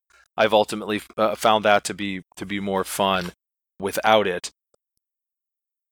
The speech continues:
That is the, the Quacks of Quedlinburg, designed by Wolfgang Warsch.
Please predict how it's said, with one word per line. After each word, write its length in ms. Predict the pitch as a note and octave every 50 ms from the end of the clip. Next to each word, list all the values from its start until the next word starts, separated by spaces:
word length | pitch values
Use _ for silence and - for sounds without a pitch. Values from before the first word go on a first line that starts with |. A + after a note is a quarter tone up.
| _ _ -
That 180 | B2+ C#3 C3
is 160 | B2+ A#2+ G#2 G2
the, 120 | B2+ A#2+
the 120 | A#2+ B2
Quacks 340 | - - C3+ C#3 D3 - -
of 140 | C3 A#2 -
Quedlinburg, 640 | - - E3+ F3+ F#3+ F#3+ F#3 F3 F3 E3+ E3+ E3 C#3+
designed 420 | - B2 G#2+ A#2 A2+ A2+ A2+ A#2
by 160 | G#2+ G#2+ G#2
Wolfgang 480 | G2+ G2+ G#2 G#2 - - - A2 F#2 F#2
Warsch. 420 | G#2 B2+ D3+ D3+ D3+ D3 - -